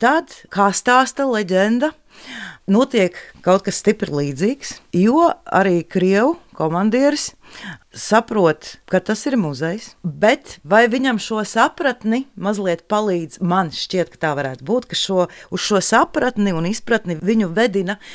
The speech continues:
tā laika muzeja pārzinis Teodors Zvaigzne, un katrā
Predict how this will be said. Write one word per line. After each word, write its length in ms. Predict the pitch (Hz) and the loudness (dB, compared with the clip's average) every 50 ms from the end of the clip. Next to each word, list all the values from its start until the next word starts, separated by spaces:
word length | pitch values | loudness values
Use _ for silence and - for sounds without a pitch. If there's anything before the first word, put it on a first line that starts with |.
| - - - | -14 -4 0
tā 160 | 202 190 190 202 | 2 4 4 6
laika 320 | 196 190 208 233 226 226 180 | 4 4 2 2 0 -4 -4
muzeja 380 | 185 220 202 196 165 156 151 - | -4 -2 0 0 0 0 -2 -2
pārzinis 580 | 180 180 190 208 226 220 180 160 160 - - - | 0 0 2 2 0 0 -4 -8 -8 -8 -6 -4
Teodors 520 | 185 180 156 139 135 139 139 135 131 131 | -2 -2 -2 -2 -4 -4 -6 -6 -8 -8
Zvaigzne, 640 | 139 139 143 139 139 160 165 175 - 220 285 359 - - - - - - - - - - - - _ _ - | -6 -4 -2 -2 -2 -2 -4 -2 0 0 0 -2 -4 -10 -20 -16 -16 -14 -14 -14 -14 -16 -18 -20 _ _ -2
un 500 | 190 208 226 254 302 349 392 403 381 349 - _ - | 0 0 0 2 0 0 0 -2 -4 -8 -8 _ 0
katrā 440 | 240 277 277 269 208 202 185 175 | 0 0 2 2 0 2 2 2